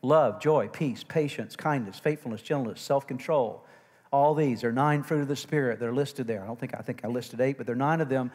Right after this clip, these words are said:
that are there. Nine fruit of the Spirit listed. Wouldn't, wouldn't it be awesome if you had more love in your life? Wouldn't it be awesome if you had more joy, more peace, and more patience, and kindness, and faithfulness, and goodness, and gentleness, and self-control? What if, just what if,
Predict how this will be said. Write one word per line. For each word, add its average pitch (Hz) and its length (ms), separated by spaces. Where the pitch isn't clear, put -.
that 151 140
are 160 80
there. 143 260
Nine 139 340
fruit 165 200
of 160 80
the 165 80
Spirit 151 460
listed. 156 340
Wouldn't, 180 280
wouldn't 190 200
it 175 100
be 170 80
awesome 156 460
if 135 100
you 160 100
had 151 120
more 156 160
love 131 240
in 147 80
your 147 100
life? 160 260
Wouldn't 196 200
it 180 40
be 160 60
awesome 151 300
if - 20
you 156 60
had 143 100
more 147 160
joy, 147 340
more 135 160
peace, 143 380
and 131 80
more 120 100
patience, 139 460
and 104 100
kindness, 139 460
and 202 100
faithfulness, 156 500
and 110 60
goodness, 139 300
and 104 100
gentleness, 165 480
and 117 80
self-control? 147 480
What 269 180
if, 247 480
just 208 220
what 285 180
if, 247 340